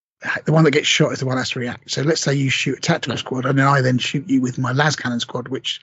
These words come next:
Speaker 1: is miles away, even though they weren't
Speaker 2: Yeah.
Speaker 1: shot initially. But I'm reacting to you shooting my squad regardless.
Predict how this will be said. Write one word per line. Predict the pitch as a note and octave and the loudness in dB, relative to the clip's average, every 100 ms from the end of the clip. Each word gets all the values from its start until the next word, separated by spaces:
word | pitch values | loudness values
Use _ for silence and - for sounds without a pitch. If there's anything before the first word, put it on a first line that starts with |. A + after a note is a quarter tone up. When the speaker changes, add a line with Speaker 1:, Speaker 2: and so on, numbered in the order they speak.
| - | -16
Speaker 1:
is | - | -8
miles | C#3 C#3 B2+ A#2+ | -2 0 0 -2
away, | A2+ D3+ - - _ _ _ _ _ _ _ - | -6 -8 -10 -20 _ _ _ _ _ _ _ 2
even | D3+ C3+ | 4 6
though | C3+ | 6
they | C3 F3 | 6 6
weren't | D3 C3+ | 6 4
Speaker 2:
Yeah. | |
Speaker 1:
shot | - - C#3+ | 0 0 0
initially. | C#3 D#3 - B2 B2 A#2 _ _ _ _ _ | 2 0 0 -6 -8 -8 _ _ _ _ _
But | D3 - - - - | -6 -6 -8 -10 0
I'm | D3 C#3 | 2 4
reacting | C#3 C#3 - C#3 B2+ | 4 4 0 -8 -8
to | - C3+ | -8 -6
you | |
shooting | A#2+ - B2+ B2+ | -6 -6 -8 -10
my | A#2+ | -10
squad | - - B2 C3+ | -8 -4 -4 -4
regardless. | B2+ C3 A#2 A2+ - | 0 0 -2 -8 -16